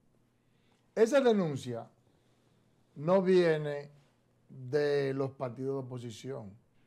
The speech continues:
La han hecho dos personas que pertenecen al P R M, que son colaboradores del P R M.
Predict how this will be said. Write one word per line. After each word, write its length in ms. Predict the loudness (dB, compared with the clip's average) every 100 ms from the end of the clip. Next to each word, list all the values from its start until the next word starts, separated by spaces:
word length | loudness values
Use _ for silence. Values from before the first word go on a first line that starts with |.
| _ _ _ _ _
La 440 | -2 2 4 2
han 200 | 0 0
hecho 600 | 0 0 -2 -4 -4 -4 -8
dos 520 | -10 0 2 2 -4
personas 920 | -6 -6 -4 -2 0 0 -6 -12 -18 _ _ _ _ _ _ -2
que 140 | 0
pertenecen 880 | 2 2 2 2 2 0 0 0 0
al 180 | -2 -2
P 240 | -2 2
R 380 | 2 2 0 0
M, 320 | 0 -4 -8 -12 _ _ _ _ _ _ _ _ _ -6
que 140 | -6
son 260 | 0 -2 0
colaboradores 800 | 2 2 2 2 2 2 0 0
del 160 | 0
P 200 | 2 0
R 340 | 2 2 2 4
M. 280 | 2 -2